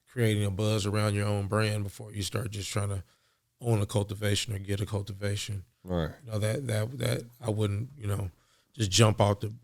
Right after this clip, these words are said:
Speaker 1: out the bridge and try to do that and, and unless you really know what you're doing.
Speaker 2: Facts. 'Cause this is a, uh, expensive business to get in.
Speaker 1: Yeah, it definitely is.
Speaker 2: I mean, they don't make it, they don't make it easy for you at all.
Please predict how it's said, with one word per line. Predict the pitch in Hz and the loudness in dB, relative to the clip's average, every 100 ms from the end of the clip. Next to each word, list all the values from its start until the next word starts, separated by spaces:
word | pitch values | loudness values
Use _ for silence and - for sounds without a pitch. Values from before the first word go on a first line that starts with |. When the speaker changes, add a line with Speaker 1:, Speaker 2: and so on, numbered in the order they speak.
| - | -2
Speaker 1:
out | 110 | -2
the | 101 | 0
bridge | 104 107 104 98 | -2 0 0 -2
and | |
try | - 104 | -2 0
to | 101 | 0
do | 101 101 | 0 0
that | 107 110 | 0 0
and, | 120 120 - _ _ _ _ _ - | -2 -6 -12 _ _ _ _ _ -12
and | 110 135 - | -10 -10 -12
unless | 120 110 104 | -4 0 2
you | 110 | 4
really | 107 104 | 4 6
know | 104 | 4
what | 98 | 0
you're | 104 | -2
doing. | 104 101 98 - _ _ _ _ _ _ _ _ | 2 2 2 -4 _ _ _ _ _ _ _ _
Speaker 2:
Facts. | 76 80 64 - - - _ | 0 0 -2 -8 -14 -18 _
'Cause | 82 | -12
this | 92 104 | -4 0
is | 87 | 2
a, | 85 | 2
uh, | 76 85 80 | 2 2 2
expensive | 82 - 95 - 95 | 0 -2 0 0 0
business | 107 110 107 | 2 2 0
to | 98 | 0
get | 107 113 | 2 4
in. | 95 87 90 _ _ _ | 2 0 -6 _ _ _
Speaker 1:
Yeah, | 117 | -2
it | 104 | 4
definitely | 117 104 104 104 | 4 4 2 0
is. | 101 98 - | 0 -2 -4
Speaker 2:
I | |
mean, | 87 90 87 | 0 2 2
they | 92 | 4
don't | 104 110 | 6 6
make | 110 117 110 | 6 6 6
it, | 107 - | 2 0
they | - 90 | -18 -14
don't | 107 | -2
make | 113 123 | 2 2
it | 117 | 4
easy | 117 127 98 | 6 6 6
for | - 95 | 2 2
you | 90 85 | 2 2
at | - 117 | 6 10
all. | 120 104 78 | 10 10 6